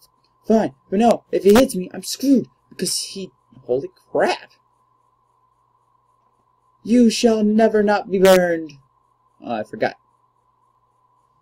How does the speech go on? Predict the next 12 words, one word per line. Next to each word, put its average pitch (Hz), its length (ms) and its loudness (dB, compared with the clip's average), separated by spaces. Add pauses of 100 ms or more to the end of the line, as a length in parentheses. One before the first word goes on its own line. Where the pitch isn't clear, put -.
(560)
His 160 160 -6
stuff 139 240 -4
is 135 80 -12
the 139 60 -10
same 160 200 -2
as 165 120 -10
my 180 140 -4
stuff. - 220 -10 (240)
So - 200 -4
let's 247 180 4
hit 269 160 4
him. 220 160 2